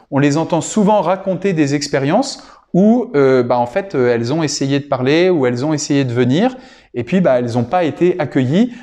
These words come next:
voire même ça a été, euh, assez, assez cruel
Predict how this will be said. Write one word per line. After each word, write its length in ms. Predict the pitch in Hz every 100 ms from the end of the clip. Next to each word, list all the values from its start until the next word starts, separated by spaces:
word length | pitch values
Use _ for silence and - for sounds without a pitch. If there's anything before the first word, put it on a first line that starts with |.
| -
voire 240 | 113 143 147
même 200 | 175 214
ça 180 | - 135
a 40 |
été, 360 | 123 127 185 175
euh, 260 | 131 120 -
assez, 640 | 131 - 143 127 120 120 - _ _ -
assez 580 | 123 127 - 127 113 -
cruel 800 | - 190 170 220 165 - -